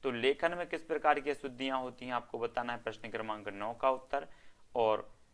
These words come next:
जल्दी से comment में लिखें अगर आपसे बनता है। तो इसका जो सही उत्तर हो जाएगा वो हो जाएगा उपरोक्त सभी, यानी कि वर्तनी संबंधी भी, वाक्य रचना भी संबंधी और ब्राह्म चिन्ह संबंधी भी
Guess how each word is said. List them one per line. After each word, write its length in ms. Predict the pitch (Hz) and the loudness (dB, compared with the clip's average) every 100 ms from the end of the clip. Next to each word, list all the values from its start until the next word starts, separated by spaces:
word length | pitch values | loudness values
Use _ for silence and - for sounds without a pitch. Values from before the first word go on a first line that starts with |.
| - - | -20 0
जल्दी 280 | 123 139 156 | 0 2 0
से 160 | 156 | 2
comment 360 | 147 139 143 143 | 2 4 2 0
में 100 | 147 | 0
लिखें 220 | 143 147 | 0 0
अगर 160 | 139 143 | 4 4
आपसे 240 | 139 - | 4 0
बनता 340 | 131 127 139 131 | -4 -2 0 0
है। 200 | 135 147 - - - - - | 0 -8 -12 -20 -20 -20 -6
तो 360 | 120 117 110 - - | 2 2 2 -2 -2
इसका 280 | 135 - 147 | -2 2 2
जो 140 | 143 | 2
सही 260 | - 131 151 | 0 0 0
उत्तर 260 | 147 139 | 0 0
हो 140 | 127 120 | 2 2
जाएगा 240 | 123 123 | 2 2
वो 160 | 117 113 | 2 0
हो 100 | 113 | 0
जाएगा 240 | 117 107 | 0 0
उपरोक्त 360 | 104 - 107 - | -2 -2 -4 -4
सभी, 320 | - 104 104 | -4 -2 -4
यानी 160 | 107 107 | -4 -6
कि 120 | 107 | 0
वर्तनी 440 | 104 120 - 139 | 2 2 0 -6
संबंधी 460 | 139 135 131 127 127 | -4 -4 -2 -4 -4
भी, 140 | 131 | -6
वाक्य 360 | 117 107 110 127 | 4 4 6 2
रचना 360 | 120 - 123 120 | -4 -4 -4 -4
भी 220 | 120 139 - - - - | -6 -10 -16 -20 -20 -2
संबंधी 400 | 127 120 120 117 | 0 0 -2 -4
और 140 | 120 110 | 0 2
ब्राह्म 280 | 110 107 107 | 6 4 4
चिन्ह 240 | - 104 | -6 -10
संबंधी 480 | - 104 101 95 101 | -8 -4 -4 -6 -6
भी 220 | 117 160 | -6 -6